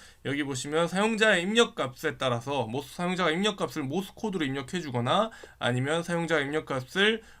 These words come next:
어, 알파벳 문자로 입력을 했을 경우, 어, 이 모스 코드를, 모스 코드나 또는 알파벳 문자를 화면에 출력해주는 프로그램이라고 보시면 돼요.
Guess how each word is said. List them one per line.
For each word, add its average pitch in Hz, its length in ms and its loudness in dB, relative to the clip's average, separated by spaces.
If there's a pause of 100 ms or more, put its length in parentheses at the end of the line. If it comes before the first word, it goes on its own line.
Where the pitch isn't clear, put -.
(120)
어, 107 360 0 (260)
알파벳 190 480 2
문자로 175 1120 2
입력을 160 420 -2
했을 196 300 -2
경우, 131 480 -2 (160)
어, 107 180 -4
이 135 200 -2
모스 139 360 -4
코드를, 170 880 2
모스 - 300 -6
코드나 147 560 -2
또는 131 180 -2
알파벳 139 400 -2
문자를 175 560 0
화면에 127 300 -4
출력해주는 160 800 -6
프로그램이라고 147 680 -4
보시면 135 440 -6
돼요. 107 240 -14